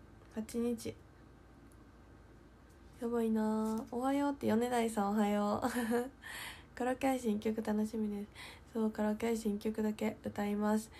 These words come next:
超久々かなって。確かに、米台さん、久々かも。結構久々ですね。<laughs> ほんまに。ありがとうございます。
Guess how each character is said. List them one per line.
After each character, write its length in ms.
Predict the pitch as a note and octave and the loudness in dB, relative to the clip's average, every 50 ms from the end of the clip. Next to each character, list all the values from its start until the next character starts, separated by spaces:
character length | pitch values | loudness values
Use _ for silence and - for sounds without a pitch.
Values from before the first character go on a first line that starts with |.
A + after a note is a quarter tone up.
| - - - - - - | -18 -18 -18 -20 -20 -14
超 220 | - - C4+ C4+ B3 | 2 6 6 6 6
久 180 | A3+ A3 A3 | 4 2 4
々 260 | G#3+ G#3+ G#3+ A3+ A3 - | 4 4 2 2 0 -2
か 60 | F#3+ | 0
な 140 | F#3 F#3 F#3 | 0 -2 -2
っ 40 | |
て。 220 | - - - - - - - - - - - - - - - - | -4 -6 -12 -12 -12 -12 -20 -20 -20 -20 -20 -20 -20 -20 -12 2
確 200 | - C4+ C#4+ - | 4 4 6 6
か 80 | - B3 | 6 6
に、 100 | G#3+ G3 | 6 6
米 180 | G3 A3 C#4 D#4+ | 6 4 6 6
台 200 | D#4+ C#4 A#3 A3 | 8 8 6 6
さ 120 | - F#3 | 4 0
ん、 40 | F3+ | 0
久 180 | - - - A#3+ C4 | -2 0 0 2 2
々 340 | B3+ B3 A#3 - B3 A#3+ | 2 2 2 0 0 0
か 100 | - G3+ | 0 -4
も。 240 | F#3 F3+ E3 - - - - - - - - - - - - - - - - - - - - - - - - | -2 -2 -4 -6 -8 -14 -18 -20 -20 -20 -20 -20 -20 -20 -20 -14 -12 -10 -10 -10 -12 -14 -18 -20 -20 -4 -2
結 180 | - D#4 D#4 - | -2 -2 2 6
構 140 | - A3 A3+ | 8 8 8
久 120 | G#3+ G#3 F#3+ | 8 6 4
々 60 | G3+ | 2
で 240 | G#3 - G3 G3 G3+ | 2 2 0 0 -2
す 100 | - - | -6 -4
ね。 260 | F#3+ F3+ F3 - - - - - | -2 -2 -2 -2 -4 -10 -8 0
<laughs> 1300 | - C#4 C4+ - - - - - - - - - - - - - - - - - - - - - - - | 0 0 0 0 -6 -12 -18 -20 -20 -20 -20 -20 -20 -20 -20 -20 -20 -18 -12 -10 -10 -10 -10 -12 -8 -2
ほ 100 | A#3 A3 | 0 2
ん 80 | G#3+ G#3 | 2 2
ま 80 | G3+ G3+ | 0 -2
に。 200 | G3 G3 F#3+ - - - - - - - - - - - - - - - - - - | -2 -4 -6 -6 -8 -8 -12 -18 -20 -20 -20 -20 -20 -20 -20 -20 -20 -20 -20 -14 -10
あ 60 | - | -8
り 100 | F#3 G3 | -8 -6
が 140 | G3 F#3+ F#3 | -6 -6 -6
と 120 | F#3 F#3 | -6 -8
う 40 | F3+ | -8
ご 60 | F#3 | -6
ざ 120 | F#3 F#3+ F#3+ | -6 -8 -8
い 60 | F#3+ | -8
ま 200 | F#3+ F#3+ F#3 F#3 | -6 -6 -6 -8
す。 80 | F#3 | -8